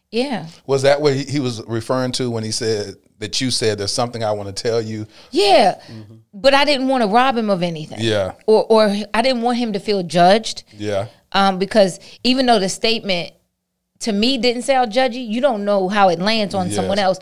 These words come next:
Speaker 1: Because, like, to go all the way back before I worked with him, I, I, I read his book. Because I'm just not gonna be out here freestyling on some foolishness.
Speaker 2: <laughs>
Speaker 1: Like, I gotta,
Speaker 2: Freestyle.
Speaker 1: I gotta really believe in anybody that I'm representing if it's worth my time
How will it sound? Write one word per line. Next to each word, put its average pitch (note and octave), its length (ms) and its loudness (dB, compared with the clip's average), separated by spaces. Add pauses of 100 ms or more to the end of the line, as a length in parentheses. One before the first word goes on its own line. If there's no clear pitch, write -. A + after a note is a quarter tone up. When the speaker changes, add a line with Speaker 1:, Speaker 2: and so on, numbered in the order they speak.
(440)
Speaker 1:
Because, G3+ 320 0
like, - 220 0
to G3+ 120 -2
go F#3+ 220 2
all A#3 320 6
the B3 80 -2
way F#3 160 -2
back F3 360 -4
before F#3 300 -2
I F3+ 80 6
worked G3+ 300 0
with G3 120 -2
him, F3 240 -6
I, G3 280 -2
I, G3+ 260 -4 (220)
I G3 60 6
read F#3 180 2
his D3+ 100 -8
book. E3 380 -6 (420)
Because F3+ 300 2
I'm G#3 120 -2
just F#3+ 160 -2
not F#3 200 -2
gonna E3+ 100 -2
be F3 140 0
out E3 140 -4
here E3 180 -4
freestyling F#3+ 680 -2
on E3+ 180 2
some - 160 4
foolishness. C4 640 2
Speaker 2:
<laughs> - 60 -12 (340)
Speaker 1:
Like, F#3 340 2
I A3 180 0
gotta, A3+ 240 4
Speaker 2:
Freestyle. C#3+ 200 0
Speaker 1:
I A3+ 100 4
gotta G#3+ 240 6 (160)
really G#3 220 4
believe F#3+ 440 2
in E3+ 500 -2
anybody G3 440 4
that F3 160 -2
I'm E3+ 120 -4
representing F3 680 0
if - 160 -6
it's E3 140 -4
worth D#3+ 240 -4
my D#3 120 -10
time - 300 -10